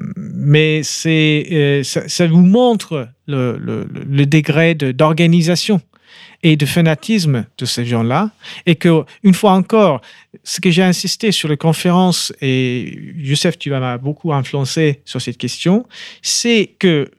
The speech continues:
le projet sioniste est basé sur le judaïsme, euh, messianique politique. Et on ne peut pas parler correctement, logiquement même, du problème du Moyen-Orient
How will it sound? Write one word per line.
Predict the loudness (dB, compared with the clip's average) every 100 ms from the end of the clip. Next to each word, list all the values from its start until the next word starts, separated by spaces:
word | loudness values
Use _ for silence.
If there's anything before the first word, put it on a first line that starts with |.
| -4
le | 2 4
projet | 2 0 2 2
sioniste | 0 -2 -2 2 2 2 -4 -8 -20 _ _ _ _ _ _ _ _ 0
est | 2
basé | 2 0 0 -4
sur | -4 -2 0
le |
judaïsme, | 0 0 2 2 2 2 4 4 0 _ _ _ _ 0
euh, | 2 2 4
messianique | 2 2 0 2 2 0
politique. | -2 0 0 -2 -10 -12 -16 _ _ _ _ -20 _ 0
Et | 2 4 4
on | 4
ne | 4
peut | 2 0
pas | 0 2 2 0 _
parler | -2 -2 -2 -2 -4 -8 _ _ _ _ _ _ _
correctement, | 0 2 2 0 -4 -2 -2 -4 _ _ _ _ _ _
logiquement | 2 6 6 4 0 2 4 4
même, | 2 0 -2 -6 _ _ _ -2
du | -2
problème | 2 2 4 2 0
du | 0
Moyen-Orient | 2 2 2 4 4 2